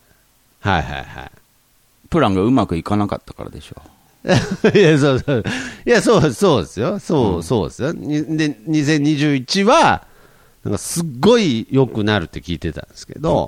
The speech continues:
Speaker 2: <laughs> うん。
Speaker 1: 全然良くなるどころか。
Speaker 2: あ、プラン立てたのに。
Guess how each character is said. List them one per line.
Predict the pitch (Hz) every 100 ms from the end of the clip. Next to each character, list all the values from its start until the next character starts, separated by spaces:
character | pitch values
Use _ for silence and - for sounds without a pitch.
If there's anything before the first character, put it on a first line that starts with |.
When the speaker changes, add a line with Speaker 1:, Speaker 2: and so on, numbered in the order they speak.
| - -
Speaker 2:
<laughs> | -
う | 117
ん。 | 85 76 - _ _ _ _
Speaker 1:
全 | 101 123 147 131
然 | 117 127 139 131 101 110
良 | 127
く | 113 123
な | 120 117
る | 107
ど | 127 113
こ | 90
ろ | 64
か。 | - - 53 50 - _ _ _ _ _ -
Speaker 2:
あ、 | 135 123
プ | 135
ラ | 110
ン |
立 | 104 90
て | 87
た | 82
の | 73
に。 | 71 71